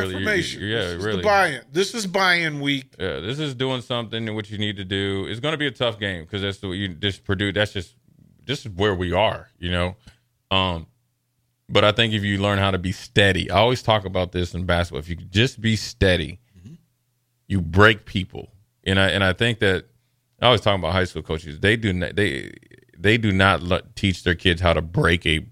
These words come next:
Speaker 1: team or in a competition. I think
Speaker 2: Finish
Speaker 1: Nebra-,
Speaker 2: him!
Speaker 1: I think Nebraska gets that mindset, they'll be just fine. And, you know, I think these guys have, you know, if I'm one of the three new offensive linemen, I've been chomping at the bit. I
Speaker 2: Teddy's
Speaker 1: mean,
Speaker 2: been waiting.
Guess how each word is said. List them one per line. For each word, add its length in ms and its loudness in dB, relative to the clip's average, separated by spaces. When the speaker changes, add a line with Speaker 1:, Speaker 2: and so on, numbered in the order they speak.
Speaker 1:
team 320 4
or 240 -2
in 120 0
a 60 -4
competition. 600 -2
I 40 -4
think 200 8
Speaker 2:
Finish 260 0
Speaker 1:
Nebra-, 400 -2
Speaker 2:
him! 220 -12
Speaker 1:
I 20 -14
think 320 -8
Nebraska 720 -8
gets 180 -12
that 180 -8
mindset, 440 -10
they'll 100 -12
be 160 -14
just 240 -14
fine. 420 -12
And, 300 -12
you 100 -8
know, 140 -4
I 20 -6
think 280 -10
these 180 -10
guys 380 -2
have, 260 -8
you 100 -8
know, 120 -2
if 80 -8
I'm 160 -4
one 120 -4
of 40 -6
the 80 -4
three 240 -6
new 160 -6
offensive 380 -6
linemen, 260 -6
I've 100 -6
been 80 -10
chomping 340 -8
at 120 -10
the 40 -18
bit. 300 -8
I 60 0
Speaker 2:
Teddy's 220 0
Speaker 1:
mean, 120 0
Speaker 2:
been 80 -6
waiting. 420 -2